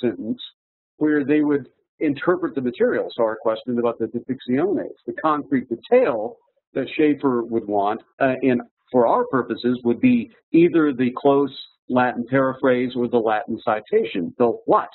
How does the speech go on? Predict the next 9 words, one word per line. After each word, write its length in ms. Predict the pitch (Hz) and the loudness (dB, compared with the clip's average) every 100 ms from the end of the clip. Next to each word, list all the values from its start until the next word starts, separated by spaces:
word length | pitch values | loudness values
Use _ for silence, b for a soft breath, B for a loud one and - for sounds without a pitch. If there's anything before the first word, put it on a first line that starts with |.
| _ _ _ 135 | _ _ _ -4
that 140 | 127 | -2
would 120 | 123 - | -4 -4
tie 220 | 127 123 | -2 0
back 300 | 123 123 117 147 | 0 -2 -2 -2
into 680 | 165 151 127 127 110 98 - _ _ - | -2 -2 -2 0 0 -2 -10 _ _ -6
our 400 | 120 120 107 107 | -2 0 -2 -2
involvement 580 | 120 123 120 117 120 123 | -2 0 0 0 -2 -2
with 140 | 113 - | -6 -4
the, 280 | 117 104 | -4 -4